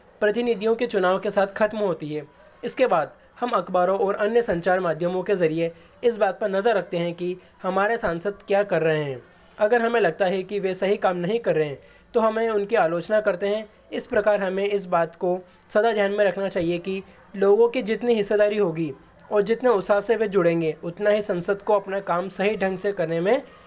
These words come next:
मदद मिलेगी। So स्टूडेंट्स, आज अपन ने बात करी कानून के बारे में, यानी कानून क्या होते हैं, किसके द्वारा बनाए जाते हैं, कहाँ पर ये ला-, लागू होते हैं और किसके द्वारा ये लागू किए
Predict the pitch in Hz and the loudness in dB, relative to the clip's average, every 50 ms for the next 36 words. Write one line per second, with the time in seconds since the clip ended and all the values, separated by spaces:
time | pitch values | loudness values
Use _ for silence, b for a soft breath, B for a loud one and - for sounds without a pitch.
0 | B B - 185 170 175 180 214 226 233 277 262 - - - - - - 208 196 | B B -6 -2 0 2 2 2 2 0 -2 -4 -6 -16 -20 -20 -20 -12 -6 -4
1 | 175 160 165 156 147 143 139 - - - b b b b b b b b b b | -2 -2 -2 -2 -4 -6 -10 -10 -14 -20 b b b b b b b b b b
2 | b b b _ _ - - 226 226 208 208 208 208 220 226 226 226 - 190 196 | b b b _ _ -6 -2 0 0 0 -2 -2 -2 -2 -2 -2 -2 -2 -2 0
3 | 202 226 220 - 226 226 226 196 190 190 190 - 214 214 214 214 185 160 170 185 | 0 0 0 -2 -2 -2 0 0 0 0 0 0 0 0 0 2 0 0 0 -2
4 | 196 190 208 202 180 180 175 175 180 190 190 190 190 185 190 190 190 175 160 175 | -4 -4 -2 0 2 2 2 2 0 -4 -6 -6 -6 -6 -6 -4 -4 -4 -4 -4
5 | 185 190 185 - 208 202 196 180 - 175 180 180 185 180 - - 196 196 - 214 | -6 -6 -4 0 0 2 2 0 0 -2 -4 -4 -6 -8 -10 -8 -8 -6 -4 -2
6 | 202 190 180 180 175 165 160 160 180 185 185 190 170 180 175 170 180 180 180 B | 0 0 2 2 2 2 0 0 0 0 -2 -2 -2 -2 -2 -4 -4 -6 -10 B
7 | B B - - 196 196 196 190 196 208 196 196 202 196 196 190 180 180 170 170 | B B -10 -4 -2 0 0 2 2 0 0 0 -2 0 0 0 2 2 2 2
8 | 160 170 185 180 175 180 185 180 185 190 185 - 190 - - 190 180 175 175 175 | 2 2 0 -2 -2 -2 -2 -2 -2 -2 -4 -6 -10 -8 -6 -2 -2 0 0 2
9 | 175 170 156 160 165 190 185 170 180 180 190 220 254 262 | 2 2 2 2 0 -2 -2 -2 -2 0 2 2 0 0